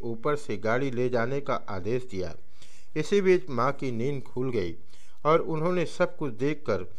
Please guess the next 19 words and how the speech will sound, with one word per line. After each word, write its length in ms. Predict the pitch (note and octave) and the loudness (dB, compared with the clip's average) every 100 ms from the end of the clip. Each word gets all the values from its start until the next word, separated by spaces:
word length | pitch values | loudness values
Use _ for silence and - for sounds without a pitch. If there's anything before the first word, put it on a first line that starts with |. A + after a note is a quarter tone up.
| - - - - | -4 -4 -4 2
शारदा 380 | C#3 D3+ D3+ F#3 | 4 4 4 2
महाराज 400 | F3 C3+ C#3+ D3 | 2 4 2 2
को 120 | - | -2
डांटा। 460 | A2 G#2+ - G2 F2 - - - - - D3 | 0 0 0 -2 -2 -4 -4 -4 -4 -2 2
एक 240 | F3 E3 | 2 4
बार 200 | F3 E3+ | 4 4
जब 280 | D3+ D#3+ - | 2 0 0
उन्हें 220 | C3+ C#3 | -2 -2
माताजी 540 | C#3+ B2 B2 D#3 D#3 D3 | 0 0 2 2 0 -2
के 180 | - C#3+ | -2 0
लिए 160 | C3 | 0
बाजार 420 | A2 A2 A2 C#3 C#3+ | 2 2 2 2 2
से 180 | C3+ | -2
तीखी 440 | A2 - C#3 - C#3+ | -2 -2 -2 -2 -2
मिर्च 360 | B2 D#3 D#3+ | 0 0 0
लाने 320 | D3+ C3+ C3 B2+ | 0 2 0 0
को 160 | B2+ | -2
कहा 300 | A2 A#2 B2 | -2 0 0
गया, 320 | B2+ B2 F2+ | 0 0 0